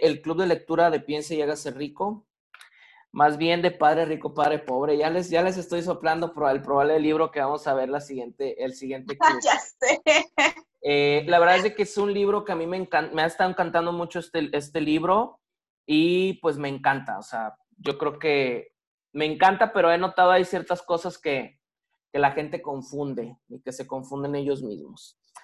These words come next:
Speaker 1: ¿A ti qué tal, Aide? ¿Cómo te has sentido en este tiempo con lo, con el, con el club?
Speaker 2: Bien, muy bien.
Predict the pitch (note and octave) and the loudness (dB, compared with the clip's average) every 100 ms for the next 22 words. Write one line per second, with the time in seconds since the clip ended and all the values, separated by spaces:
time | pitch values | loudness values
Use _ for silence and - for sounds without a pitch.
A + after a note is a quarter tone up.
0 | - D#3 G3+ A#3 A#3 A3 A3 G#3 G#3+ G#3 | 2 2 4 0 4 6 6 4 2 -2
1 | G#3+ G#3+ G#3 G#3+ G3 G3 G3 F#3+ F3+ F#3 | -6 -4 -6 -6 -2 -2 -2 -8 -8 -8
2 | D3+ C#3 A#2 - _ - C3+ C3+ C3+ C3+ | -6 -8 -10 -14 _ -16 -8 -8 -6 -8
3 | C3 - C3 C3 C3+ A2+ - _ _ _ | -8 -8 -10 -6 -6 -6 -8 _ _ _
4 | _ _ _ _ _ _ _ _ - C4 | _ _ _ _ _ _ _ _ -10 2
5 | C#4+ D4+ F4+ F#4+ F#4 E4+ E4 F4+ | 4 4 4 0 -2 -2 0 0